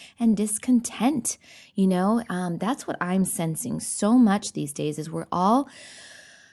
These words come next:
getting swallowed up by this dis-ease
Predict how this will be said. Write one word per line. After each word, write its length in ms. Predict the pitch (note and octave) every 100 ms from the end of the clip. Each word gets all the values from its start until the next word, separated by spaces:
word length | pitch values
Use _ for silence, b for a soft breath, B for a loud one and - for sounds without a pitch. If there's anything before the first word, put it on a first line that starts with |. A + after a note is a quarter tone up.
| B
getting 400 | A#3+ A#3 A3+ G3+
swallowed 800 | - - D#3+ E3 D#3+ F3+ G#3 G3+
up 320 | D#3 D#3+ -
by 260 | D#3 C#3+ D3
this 320 | D3+ C#3+ - - _ _ - - D#3
dis-ease 1700 | F3+ G3 - - - _ _ _ G3 F#3+ F3+ D#3+ D3 - - -